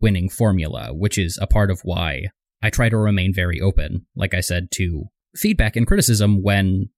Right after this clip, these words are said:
I make mistakes. I obviously work with the people at the table to make sure that they are comfortable, but I also care a lot about the listeners. I,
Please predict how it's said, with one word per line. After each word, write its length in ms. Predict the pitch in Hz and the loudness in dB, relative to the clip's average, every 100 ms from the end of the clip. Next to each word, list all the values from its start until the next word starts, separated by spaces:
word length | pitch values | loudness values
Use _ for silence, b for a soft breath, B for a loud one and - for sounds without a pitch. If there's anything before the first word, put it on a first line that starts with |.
| _ - | _ -2
I 100 | 104 | 0
make 240 | 92 - | 0 -2
mistakes. 500 | 101 - 101 - - - | -4 -2 -4 -4 -4 -2
I 480 | 92 95 90 90 95 _ - | -2 0 -2 -4 -8 _ -4
obviously 480 | 110 113 120 - 110 | -2 2 0 2 0
work 200 | 107 - | 0 0
with 80 | 101 | 0
the 60 | |
people 260 | - 104 120 | 0 0 -4
at 60 | |
the 60 | 113 | -6
table 260 | - 98 101 | -4 -2 0
to 80 | |
make 140 | 98 90 | 0 0
sure 160 | 101 | -2
that 160 | 92 90 | -2 -2
they 160 | 95 82 | -2 -2
are 420 | 92 87 82 - _ _ | -2 -4 -6 -10 _ _
comfortable, 640 | - 120 107 98 95 110 _ _ | 0 0 2 0 0 -2 _ _
but 360 | - 92 92 90 _ _ _ | 2 2 0 -4 _ _ _
I 80 | 110 | 0
also 220 | 110 113 | 2 2
care 180 | 127 123 | 0 2
a 60 | 113 | 2
lot 140 | 110 | 2
about 160 | 110 113 | 0 -2
the 80 | 113 | 0
listeners. 640 | 117 92 73 73 - - _ _ - | 0 0 -4 -4 -4 -6 _ _ -6
I, 500 | 98 101 98 92 90 | 0 2 2 0 -2